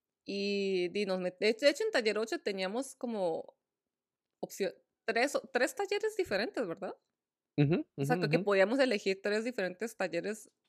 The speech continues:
Speaker 1: de diseño ocho, digamos, y
Speaker 2: Ujú.
Speaker 1: nosotros
Speaker 2: Y sintaxis
Speaker 1: elegimos
Speaker 2: era el más duro, en realidad.
Speaker 1: Sí, por
Speaker 2: Era el
Speaker 1: eso
Speaker 2: que
Speaker 1: no mucha
Speaker 2: tenía
Speaker 1: gente se
Speaker 2: más
Speaker 1: metió a
Speaker 2: fama.
Speaker 1: sintaxis. Sí, sí,
Speaker 2: Ujú.
Speaker 1: sintaxis, y lo, y esos profes siempre tuvo esa fama de, uy, no, es que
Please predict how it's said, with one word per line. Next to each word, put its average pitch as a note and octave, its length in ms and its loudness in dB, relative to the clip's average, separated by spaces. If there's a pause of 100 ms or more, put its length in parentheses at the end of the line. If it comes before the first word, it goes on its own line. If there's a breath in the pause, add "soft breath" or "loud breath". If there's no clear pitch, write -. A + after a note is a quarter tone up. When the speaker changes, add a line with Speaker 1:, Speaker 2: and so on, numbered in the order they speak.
(420)
Speaker 1:
de F#3 140 0
diseño E3+ 500 -2
ocho, E3+ 400 -2
digamos, B3+ 480 -4 (380 loud breath)
y A3+ 100 2
Speaker 2:
Ujú. - 0 -
Speaker 1:
nosotros G#3 260 -2 (120)
Speaker 2:
Y D3+ 100 2
sintaxis B2 420 4
Speaker 1:
elegimos - 20 6
Speaker 2:
era C#3+ 120 10
el C3+ 60 8
más A2+ 260 4
duro, G#2 460 2 (120)
en G2+ 100 -8
realidad. F#2+ 440 0
Speaker 1:
Sí, E3+ 100 -4 (140)
por G#3 140 4
Speaker 2:
Era G3 60 0
el G#3+ 60 -4
Speaker 1:
eso A3+ 40 0
Speaker 2:
que A3 200 2
Speaker 1:
no A3+ 80 -2
mucha A3+ 260 2
Speaker 2:
tenía G#2+ 100 6
Speaker 1:
gente A2 100 4
se - 100 6
Speaker 2:
más - 0 -
Speaker 1:
metió F#3 240 6
a - 20 10
Speaker 2:
fama. - 20 -2
Speaker 1:
sintaxis. G#3 720 -2 (320 loud breath)
Sí, C4 260 2
sí, B3+ 120 2
Speaker 2:
Ujú. - 20 -2
Speaker 1:
sintaxis, B3+ 580 0
y B3+ 60 -2
lo, A#3+ 200 4
y G#3+ 120 4
esos B3+ 220 0
profes A#3+ 460 0
siempre G#3+ 460 -4
tuvo A3+ 300 2
esa A#3 160 -6
fama G3+ 420 0
de, E3+ 580 -2
uy, F#3+ 220 2
no, F3 120 -4
es E3+ 100 -6
que F#3 100 -6